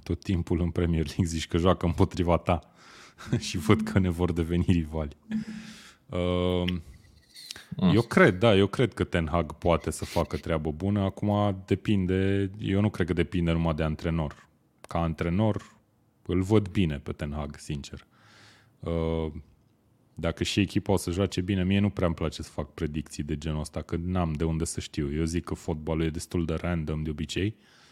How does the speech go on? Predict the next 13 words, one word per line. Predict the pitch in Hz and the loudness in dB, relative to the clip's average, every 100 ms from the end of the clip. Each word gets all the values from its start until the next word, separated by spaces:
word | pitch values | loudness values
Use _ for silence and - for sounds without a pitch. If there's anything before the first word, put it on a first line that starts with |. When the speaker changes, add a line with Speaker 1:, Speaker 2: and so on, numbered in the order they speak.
| - | -10
Speaker 1:
Eu | 85 | -8
sunt | - 82 | -4 0
acest | 95 78 | 0 2
Dan | 95 87 | 2 2
Petrescu, | - 82 - 85 - - | 0 -6 0 -2 -2 -10
cumva | 76 78 76 76 | -10 -6 -4 -4
am | 73 76 76 | -4 -6 -8
ascultat | 76 - 76 80 | -10 -8 -6 -6
conferința | - 73 - 76 - | -6 -8 -8 -10 -6
lui | 76 | -6
de | 73 | -6
presă | 76 - 78 - | -8 -8 -8 -8
azi | 78 76 | -10 -10